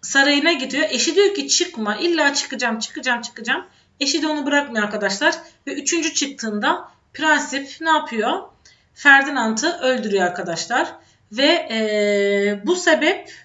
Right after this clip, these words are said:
bakın görünürdeki sebep tam dört yıl sürecek olan bir savaşa başlangıç oluyor. Ve Avusturya Macaristan'a Almanya diyor ki, "Ben sana yardıma geliyorum." diyor. Bosna'ya İngiltere diyor, "Ben sana yardıma geliyorum."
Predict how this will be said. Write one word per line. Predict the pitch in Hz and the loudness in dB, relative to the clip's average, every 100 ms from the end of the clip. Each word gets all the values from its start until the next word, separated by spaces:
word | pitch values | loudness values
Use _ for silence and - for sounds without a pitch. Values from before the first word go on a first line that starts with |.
| _ 247 | _ -8
bakın | 254 254 220 | -6 -2 -2
görünürdeki | 226 262 277 262 302 381 | -2 0 -2 -2 -4 -4
sebep | 359 240 214 285 - _ _ _ - | -2 -2 -2 -4 -4 _ _ _ -6
tam | 294 285 320 - 220 196 | 0 0 -2 -10 -8 0
dört | 330 320 - | 0 0 -4
yıl | 190 | -4
sürecek | 185 254 233 254 226 | -4 -4 -4 -4 -4
olan | 196 190 214 | -8 -6 -6
bir | 254 | -6
savaşa | - 196 175 - 233 294 - _ _ _ _ | -4 -6 -6 -4 -2 -2 -6 _ _ _ _
başlangıç | 233 240 - 208 196 196 294 - - - _ _ _ _ _ - | -2 0 -2 -4 -6 -4 -4 -2 -4 -6 _ _ _ _ _ -8
oluyor. | 196 165 160 156 - _ _ - - _ 214 | -6 -6 -8 -10 -14 _ _ -20 -20 _ -2
Ve | 269 277 285 294 _ _ _ _ _ _ _ | 0 0 -2 -12 _ _ _ _ _ _ _
Avusturya | 302 320 320 330 330 | 2 2 2 2 2
Macaristan'a | 302 311 311 - 320 302 311 285 | 2 0 -2 -2 -2 0 -2 -2
Almanya | 285 294 302 294 | 0 2 0 2
diyor | 311 | 0
ki, | 311 269 | 0 4
"Ben | 277 | 4
sana | 277 277 | 4 0
yardıma | 262 247 233 226 | 2 2 2 -2
geliyorum." | 185 165 165 160 156 | -2 -2 -2 -4 -8
diyor. | 151 156 156 _ - - - | -12 -16 -16 _ -20 -18 -2
Bosna'ya | 254 277 - 320 311 | 2 2 0 -2 0
İngiltere | 311 302 320 302 | -2 -2 0 0
diyor, | 285 294 | 0 4
"Ben | 320 | 4
sana | 320 254 | 2 0
yardıma | 214 196 202 | 0 0 -2
geliyorum." | 196 185 175 180 285 | -2 -2 -2 -4 -6